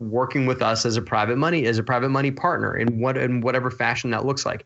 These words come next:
Yeah, when I say raising pri-, raising private capital, I'm talking about doing it out of your own network. Um, you know, could be your Facebook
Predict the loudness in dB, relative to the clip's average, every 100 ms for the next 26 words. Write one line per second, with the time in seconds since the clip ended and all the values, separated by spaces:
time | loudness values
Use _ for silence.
0 | _ -2 2 2 2 0 2 2 2 0
1 | 2 0 2 0 0 0 0 0 2 0
2 | 0 0 2 0 2 0 2 2 2 2
3 | 2 2 2 2 0 -4 -2 -2 -2 0
4 | 0 2 2 2 2 2 2 -2 -2 -2
5 | 0 -2 0 -2